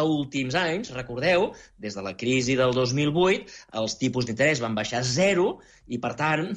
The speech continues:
<laughs> en els dipositants se'ls hi pagava gairebé zero o zero, i en el govern se li cobrava molt poc, un u per cent, eh? I amb això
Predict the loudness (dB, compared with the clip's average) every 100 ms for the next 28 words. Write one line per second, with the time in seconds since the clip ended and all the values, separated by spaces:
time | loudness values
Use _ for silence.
0 | -8 -10 -6 -4 0 -2 -2 -2 0 2
1 | 2 2 -2 -2 2 2 2 0 -2 -2
2 | -2 0 2 2 0 -6 -14 _ -16 -8
3 | -2 0 2 0 -4 _ -6 -2 2 2
4 | 2 2 2 4 4 2 -4 -4 -2 0
5 | 2 2 2 0 -4 -2 0 2 0 -2
6 | -4 -2 -2 0 0 0 0 -2 -4 -6
7 | -4 -4 -8 _ _ -10 0 2 4 4
8 | 4